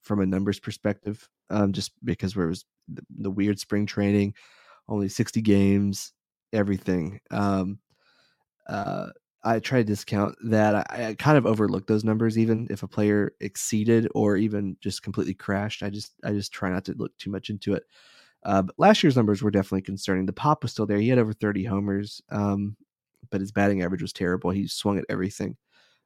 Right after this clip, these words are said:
I think he could have fixed it, but, um, oh, Cortland says he's taking a bath. He'll be on after.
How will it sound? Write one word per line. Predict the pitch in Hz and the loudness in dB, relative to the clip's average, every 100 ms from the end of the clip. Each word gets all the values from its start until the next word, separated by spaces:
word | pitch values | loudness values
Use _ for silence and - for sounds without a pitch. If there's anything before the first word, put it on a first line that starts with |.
| _ | _
I | 101 | -6
think | - 156 156 | 0 0 2
he | 135 | -4
could | 127 127 | 0 2
have | 104 101 - _ _ _ _ _ _ | 2 -2 -12 _ _ _ _ _ _
fixed | - - 107 - - | -20 0 0 0 -4
it, | 85 - _ _ | -2 -4 _ _
but, | 87 - - - - - _ | -2 -2 -6 -20 -20 -20 _
um, | 107 101 95 95 101 - _ _ _ _ _ _ - | 2 6 6 4 0 -8 _ _ _ _ _ _ 6
oh, | 127 202 - _ _ _ _ | 8 8 4 _ _ _ _
Cortland | - 127 151 143 | -2 -2 0 -2
says | - 135 131 | 4 4 4
he's | 117 104 | 0 0
taking | 123 127 139 | 0 2 0
a | |
bath. | 110 113 143 120 117 - - _ _ _ _ _ | 0 2 2 2 0 -4 -20 _ _ _ _ _
He'll | 107 | -8
be | 110 110 | 0 2
on | 117 117 | 2 2
after. | 117 127 - - - | 2 -2 -4 -6 -6